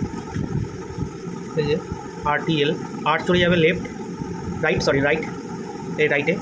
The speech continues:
এখানে পিছনে লেখা আছে রাইটে, আর এল চলে যাবে লেফটে, লা-, আর চলে যাবে রাইট, লেফট, আর যে গ্রাউন্ড আছে, গ্রাউন্ডটা হবে মাঝখানে, মানে টিতে গ্রাউন্ড হবে। তো আমাদের লাইন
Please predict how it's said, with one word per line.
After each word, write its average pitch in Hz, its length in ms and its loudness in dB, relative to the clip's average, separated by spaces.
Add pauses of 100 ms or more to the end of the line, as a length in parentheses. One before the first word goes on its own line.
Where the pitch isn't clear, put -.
(240)
এখানে 151 200 0
পিছনে 151 240 0
লেখা 135 220 2
আছে 123 200 0
রাইটে, 131 200 4 (1160)
আর 135 100 2 (200)
এল 170 160 6
চলে 175 140 4
যাবে 170 200 6
লেফটে, 147 260 2 (2250)
লা-, 143 240 4
আর 147 120 4
চলে 165 140 6
যাবে 165 160 8
রাইট, 170 220 4
লেফট, 160 200 6
আর 143 140 6
যে 160 120 6
গ্রাউন্ড 147 220 6
আছে, 160 140 4
গ্রাউন্ডটা 139 280 2
হবে 156 160 6
মাঝখানে, 135 280 2
মানে 156 80 4 (360)
টিতে 170 240 4
গ্রাউন্ড 127 260 6
হবে। 113 140 4 (460)
তো 160 40 6 (120)
আমাদের 151 300 4
লাইন 147 100 4